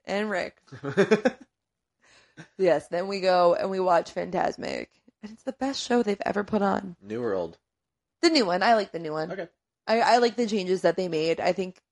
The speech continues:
Speaker 1: the, they were very surprising changes in the best way. So
Speaker 2: Yeah.
Speaker 1: I, I'm cool with the new one. And I like the, even just small things like just updating costumes and stuff like that. I think you can really see the difference when you're watching it.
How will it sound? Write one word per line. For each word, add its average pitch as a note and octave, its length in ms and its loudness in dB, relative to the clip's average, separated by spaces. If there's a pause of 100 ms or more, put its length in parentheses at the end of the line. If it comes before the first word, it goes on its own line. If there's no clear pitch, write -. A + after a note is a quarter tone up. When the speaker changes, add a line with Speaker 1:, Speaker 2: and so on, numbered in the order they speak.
(220)
Speaker 1:
the, E3+ 480 4
they G3 100 2
were G3+ 100 6
very G#3 200 6
surprising F3+ 480 0
changes F3+ 320 -4
in F#3 80 -2
the E3 80 -6
best D3 240 -2
way. A3 280 2
So F3+ 280 4
Speaker 2:
Yeah. D#3+ 80 2
Speaker 1:
I, F3+ 320 0
I'm G3+ 160 -4
cool F#3+ 180 -2
with E3+ 140 -4
the D#3+ 60 -6
new D#3+ 160 -10
one. D#3 260 -6
And F#3+ 100 -8
I F#3 60 0
like G3 220 0
the, F3+ 280 2 (520)
even B3+ 220 2
just B3 160 -2
small F3 220 4
things F#3 360 -4
like E3+ 240 0
just - 180 -10 (540)
updating F3 640 0
costumes F3+ 560 0
and F3 80 -14
stuff E3 180 -4
like E3+ 140 -2
that. D#3 120 2
I D#3+ 60 2
think E3+ 160 -8
you E3+ 100 -16
can F3 120 -10
really E3 180 -2
see F3 140 -10
the E3+ 80 -6
difference E3 400 -4
when E3+ 100 0
you're D#3+ 100 -2
watching D#3+ 380 4
it. G3 320 2